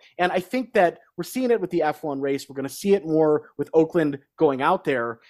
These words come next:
Um, Vegas is an interesting place. I do like Las Vegas, but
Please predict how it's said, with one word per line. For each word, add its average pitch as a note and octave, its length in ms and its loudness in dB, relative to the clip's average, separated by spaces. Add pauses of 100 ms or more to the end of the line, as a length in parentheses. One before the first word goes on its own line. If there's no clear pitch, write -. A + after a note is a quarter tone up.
Um, D#3+ 240 -2
Vegas B3+ 380 2
is G#3 80 -2
an G#3+ 100 2
interesting F#3+ 400 -4
place. C3 400 0
I D#3+ 60 0
do A3+ 400 -2
like G#3+ 280 2 (200)
Las C#3+ 260 2
Vegas, B2+ 480 -4 (240)
but G#3+ 300 6